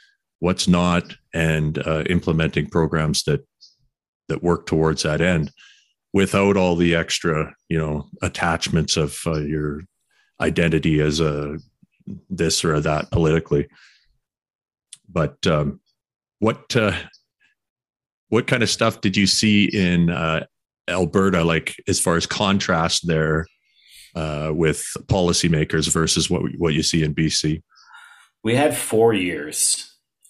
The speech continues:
Speaker 2: of an N D P government in Alberta where the keys to innovation were provided, and, uh, it was a relatively, uh,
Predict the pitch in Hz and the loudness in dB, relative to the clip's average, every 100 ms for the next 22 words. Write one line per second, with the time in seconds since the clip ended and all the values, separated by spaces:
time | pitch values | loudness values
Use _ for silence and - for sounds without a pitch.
0 | - 92 90 87 85 85 90 92 90 90 | -4 0 0 0 -2 -6 -4 -4 -4 -4
1 | 92 90 87 - 90 82 80 80 80 76 | -4 -4 -6 -6 -8 -6 -6 -6 -8 -10
2 | 71 - - - - 90 85 82 82 82 | -14 -12 -12 -14 -12 -8 -4 -4 -4 -4
3 | 80 76 76 - 104 95 90 90 90 85 | -4 -8 -10 -12 -4 0 2 2 0 -2
4 | - - _ _ _ - 95 90 - 101 | -6 -16 _ _ _ -20 -18 -18 -8 -4
5 | - - 110 110 110 104 101 - - 95 | -4 -6 -4 -2 0 2 2 0 -2 0
6 | 95 98 95 98 92 90 90 95 87 90 | 0 -2 -2 0 0 0 -2 -2 -2 -2
7 | 87 87 - 98 90 85 95 90 82 82 | -4 -8 -10 -4 -4 -2 -2 0 0 0
8 | 82 82 82 85 85 85 82 170 - - | -2 -2 -4 -6 -6 -6 -6 -8 -10 -12
9 | - - - - - 98 87 87 87 95 | -16 -16 -18 -20 -4 -2 0 -2 0 -2
10 | 87 87 90 85 85 92 98 101 95 - | 0 -2 -2 -4 -4 -2 2 2 2 0
11 | 95 90 90 87 87 82 - - - _ | -2 0 0 2 0 -4 -10 -20 -20 _
12 | - 87 82 82 78 | -10 -6 -6 -6 -8